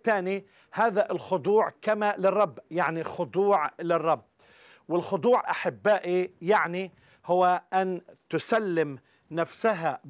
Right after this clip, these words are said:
للإرادة أو سلطة شخص آخر باختيارها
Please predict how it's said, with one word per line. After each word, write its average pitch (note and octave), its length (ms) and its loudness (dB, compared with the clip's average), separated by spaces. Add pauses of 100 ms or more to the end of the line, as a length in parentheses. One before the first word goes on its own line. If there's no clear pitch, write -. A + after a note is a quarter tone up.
(120)
للإرادة E3 1120 0 (140)
أو G3+ 300 2
سلطة G3+ 500 -2 (400)
شخص - 720 -4 (100)
آخر F3 460 0 (340)
باختيارها F#3 1080 0